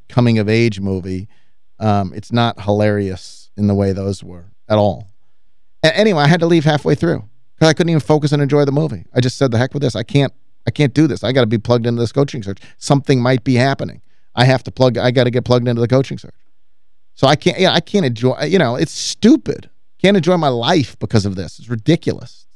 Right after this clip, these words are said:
It's, it's, it's taken over our city.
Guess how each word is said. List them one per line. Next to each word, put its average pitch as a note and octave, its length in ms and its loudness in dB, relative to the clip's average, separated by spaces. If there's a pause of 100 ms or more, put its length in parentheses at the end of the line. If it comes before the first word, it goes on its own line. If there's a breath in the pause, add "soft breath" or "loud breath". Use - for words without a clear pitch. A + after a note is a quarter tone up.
(120)
It's, - 240 -6
it's, - 480 -8
it's B2 240 -4 (320)
taken D#3+ 280 0
over C#3+ 240 2
our B2 140 0
city. - 460 -2